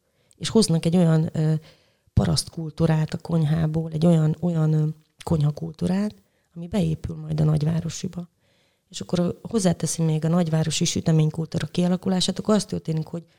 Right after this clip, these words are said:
hogy mondjuk gyúrják a kenyeret a lányok, mondjuk az Andrássy úti villába. Van egy szakácsné,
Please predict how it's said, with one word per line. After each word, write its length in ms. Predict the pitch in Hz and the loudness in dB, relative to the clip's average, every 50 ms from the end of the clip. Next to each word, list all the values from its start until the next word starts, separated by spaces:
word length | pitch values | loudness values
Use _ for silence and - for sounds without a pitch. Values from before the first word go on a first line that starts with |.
| _ _ _ _ | _ _ _ _
hogy 100 | - 175 | -18 -16
mondjuk 220 | 165 170 170 160 | -16 -16 -16 -2
gyúrják 400 | 165 214 208 196 165 160 151 - | 2 4 4 4 4 2 0 -4
a 40 | 170 | -4
kenyeret 460 | 160 - 165 160 160 156 156 156 - | 0 2 2 2 4 2 0 -2 -2
a 40 | 160 | -2
lányok, 600 | 160 156 156 156 156 160 185 208 247 247 - - _ _ _ _ _ _ _ _ _ | -2 0 0 0 0 0 0 0 -2 -4 -8 -20 _ _ _ _ _ _ _ _ _
mondjuk 240 | - 156 156 165 - | -16 -16 -16 -14 -14
az 80 | 160 147 | -8 -2
Andrássy 460 | 165 160 156 156 156 143 - - 175 | 0 0 2 2 0 -2 -2 -4 -6
úti 400 | 165 156 - - 170 165 175 165 - - 180 - - 170 - - 160 165 _ - - - _ | -6 -8 -6 -4 -4 -4 -4 -6 -12 -20 -20 -20 -20 -20 -20 -20 -20 -20 _ -20 -20 -14 _
villába. 540 | - 165 165 165 160 165 170 175 208 247 285 - - - _ _ _ _ _ _ _ _ _ _ _ _ _ _ _ _ _ | -2 0 0 2 2 0 0 0 0 -2 -2 -6 -14 -20 _ _ _ _ _ _ _ _ _ _ _ _ _ _ _ _ _
Van 120 | _ 180 165 | _ -2 -2
egy 100 | 165 - | -2 0
szakácsné, 800 | - - 170 - - 165 165 165 - - 202 202 226 254 269 | -2 -4 -4 -2 -2 -2 -2 -2 -2 0 0 0 0 0 -2